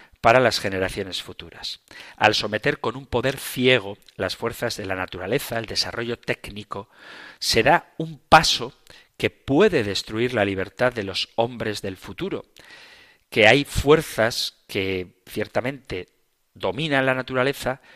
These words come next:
pero ¿qué fuerza protege al hombre de la esclavitud que ejerce este propio dominio? Se hace necesaria una capacidad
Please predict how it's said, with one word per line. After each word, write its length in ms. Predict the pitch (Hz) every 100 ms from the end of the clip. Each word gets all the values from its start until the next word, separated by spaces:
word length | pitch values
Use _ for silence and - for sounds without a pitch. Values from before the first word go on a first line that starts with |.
| _ _
pero 340 | - 131 139 -
¿qué 120 | 147
fuerza 520 | - 123 95 - 95 _
protege 480 | - 98 110 - - -
al 180 | 104 101
hombre 440 | 110 110 98 98 -
de 180 | - 101
la 100 | 95
esclavitud 680 | - - 98 95 - 139 - - - - _ _
que 180 | - 107
ejerce 520 | - - 123 120 - -
este 260 | 107 - -
propio 340 | 101 - 92
dominio? 480 | 85 87 82 - - - - - -
Se 120 | -
hace 180 | 113 131
necesaria 680 | 117 104 98 113 113 117 - -
una 220 | 113 113
capacidad 600 | 104 - 104 98 117